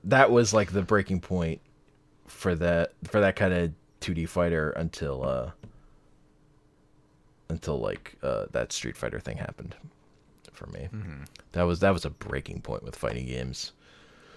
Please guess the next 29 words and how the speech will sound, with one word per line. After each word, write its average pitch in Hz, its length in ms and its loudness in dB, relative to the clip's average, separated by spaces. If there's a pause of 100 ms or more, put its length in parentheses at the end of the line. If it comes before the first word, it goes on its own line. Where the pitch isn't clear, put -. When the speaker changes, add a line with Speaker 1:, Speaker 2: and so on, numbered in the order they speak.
(2250)
Speaker 1:
And, 147 200 8
like, 110 360 4 (520)
and 120 200 2
Tekken, 160 580 10
Tekken 208 280 12
has 165 120 10
been 143 140 10
on 120 180 10
and 110 120 8
off 107 180 10
for 143 120 8
me 143 200 8
because 104 440 2
some 196 240 12
games 190 380 12
have 131 140 4
been 113 180 6
good 147 400 10 (160)
and 87 180 -4
some 139 360 6
have 139 340 6
been 151 680 8
not 85 220 2
so 80 120 -4
good. 69 420 -4
Like, 71 160 -2
Tekken 120 280 2
four 127 320 6
is 139 140 0